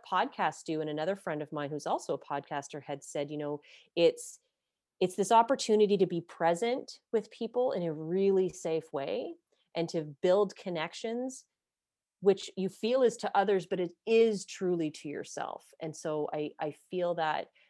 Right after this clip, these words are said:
in, in how you've come through your journey from dysfunctional, from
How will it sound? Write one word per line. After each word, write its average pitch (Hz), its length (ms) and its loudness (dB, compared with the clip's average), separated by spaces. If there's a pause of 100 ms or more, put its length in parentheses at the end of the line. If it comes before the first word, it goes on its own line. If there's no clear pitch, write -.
(160)
in, 151 300 -6
in 151 160 -6
how 185 400 -4
you've 165 420 -6 (160)
come 180 260 -4
through 180 260 -4
your 165 200 -2
journey 156 380 -4
from 147 420 -8 (300)
dysfunctional, 160 920 -2
from 143 520 -8